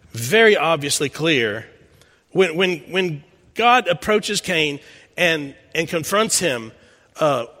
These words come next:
with this problem, sin problem that he's having. And when, when Cain realizes somehow that Abel is being favored and he is not,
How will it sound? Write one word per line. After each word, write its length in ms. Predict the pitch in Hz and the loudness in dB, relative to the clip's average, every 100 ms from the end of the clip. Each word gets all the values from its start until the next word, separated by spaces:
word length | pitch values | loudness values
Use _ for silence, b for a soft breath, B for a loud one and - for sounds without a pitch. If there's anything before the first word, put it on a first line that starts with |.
| _ | _
with 420 | 147 180 175 - - | -2 0 0 -6 -8
this 480 | 143 170 - - - _ - | -2 2 0 -2 -14 _ -16
problem, 400 | - 208 220 185 | 0 4 4 2
sin 380 | - - 233 233 | -4 -2 -2 0
problem 280 | 196 151 147 | 0 0 0
that 80 | |
he's 140 | 147 135 | -4 0
having. 420 | 175 180 123 104 B B B | 0 0 -2 -8 B B B
And 160 | 160 175 | -6 -2
when, 220 | 190 165 | -2 -2
when 200 | 151 185 | -4 -4
Cain 380 | - 233 240 202 | -2 2 2 0
realizes 680 | 190 240 214 170 156 147 151 | 0 4 6 4 2 -2 -2
somehow 420 | 170 151 160 151 | -4 -2 0 0
that 180 | 147 147 B B B - - - - - | -2 -6 B B B -14 -14 -14 -20 -6
Abel 340 | 170 214 214 190 | 0 0 0 -4
is 120 | 160 | -2
being 180 | 180 175 | -4 -4
favored 340 | 190 196 180 | 0 0 0
and 120 | 156 | -4
he 180 | 143 196 | -4 -2
is 160 | 185 156 | 0 0
not, 400 | 170 190 123 | 0 0 0